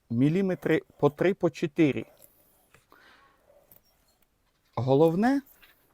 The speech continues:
перерізати всі кістки в спині. Робимо діагональні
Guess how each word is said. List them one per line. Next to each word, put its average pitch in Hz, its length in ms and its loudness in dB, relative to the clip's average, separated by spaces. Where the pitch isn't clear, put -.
перерізати 165 720 2
всі - 320 -6
кістки - 480 -6
в 170 80 -6
спині. 120 520 -2
Робимо 135 600 2
діагональні 131 920 2